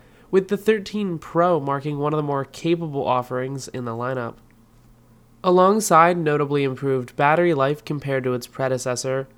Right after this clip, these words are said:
there's also much of the same squared-off design as you'll find on the newer fourteen series handsets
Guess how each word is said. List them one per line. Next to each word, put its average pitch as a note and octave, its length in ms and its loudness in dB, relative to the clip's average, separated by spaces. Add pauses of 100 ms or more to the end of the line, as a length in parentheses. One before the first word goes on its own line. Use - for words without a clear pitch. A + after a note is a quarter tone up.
(380)
there's F3 200 2
also F3 380 2
much D#3+ 240 -2
of D3+ 60 -4
the D#3 60 -2
same D3 380 -2
squared-off C#3 560 -2
design C3+ 460 -2
as C#3+ 160 -6
you'll C#3+ 100 -2
find D3 260 0
on D3 120 -2
the D3 80 0
newer D3+ 260 0
fourteen E3+ 560 -2
series D3 400 -6
handsets C3+ 760 -4